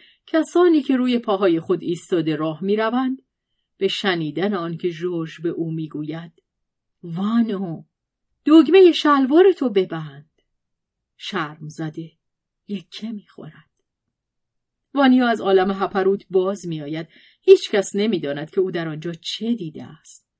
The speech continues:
ولی آنت حدس می‌زند که با چیزهای غریبی در آنجا برخورد داشته است. کافی است برخوردهای خودش را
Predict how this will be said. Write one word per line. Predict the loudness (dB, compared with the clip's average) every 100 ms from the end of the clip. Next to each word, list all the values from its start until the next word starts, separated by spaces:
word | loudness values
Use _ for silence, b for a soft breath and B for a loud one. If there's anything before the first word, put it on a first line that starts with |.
| _ _ _ -6
ولی | -4 -4
آنت | -8 -12 -16 -12
حدس | -10 -10 -12 -12
می‌زند | -12 -10 -10 -10 -14 b b b _
که | -10
با | -2 0 0
چیزهای | -2 -4 -4 -6 -8 -6 -8 -6
غریبی | -2 4 6 6 2
در | 0 -2
آنجا | -6 -10 -12
برخورد | -10 -12 -12 -14 -10 -10 -12
داشته | -16 -16 -18 -18
است. | -16 -18 -20 -20 -20 _ _ _ _ _
کافی | -4 -4 -2
است | -6 -6
برخوردهای | -4 -4 -2 -4 -4 -8 -6 -8
خودش | -4 -2 -4 -8 -12
را | -10 -12